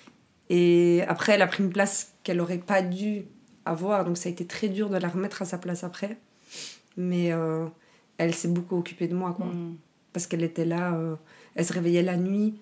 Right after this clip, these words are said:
Speaker 1: pour venir voir si j'allais bien. Enfin, tu
Speaker 2: Ouais.
Speaker 1: vois, c'est le
Speaker 2: Ah
Speaker 1: rôle
Speaker 2: là
Speaker 1: d'une
Speaker 2: là.
Speaker 1: maman, normalement. Euh, elle vérifiait que mon téléphone soit bien chargé avant de partir. Elle le mettait à charger. Le matin, elle m'apportait mon téléphone.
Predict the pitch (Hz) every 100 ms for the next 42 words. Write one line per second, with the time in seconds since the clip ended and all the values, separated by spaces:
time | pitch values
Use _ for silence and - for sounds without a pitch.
0 | - _ _ - 170 170 180 180 143 196
1 | 202 - 175 185 202 190 220 196 185 202
2 | 175 208 220 190 190 208 180 196 196 220
3 | 220 190 180 180 180 233 226 - - -
4 | _ - 165 180 180 185 180 196 196 180
5 | 180 180 185 180 175 175 180 180 180 175
6 | 170 175 185 - - 226 226 226 226 220
7 | - - _ - 185 185 175 175 - -
8 | 190 185 185 226 226 208 185 180 180 190
9 | 190 180 - - 180 185 180 190 185 214
10 | 202 208 208 165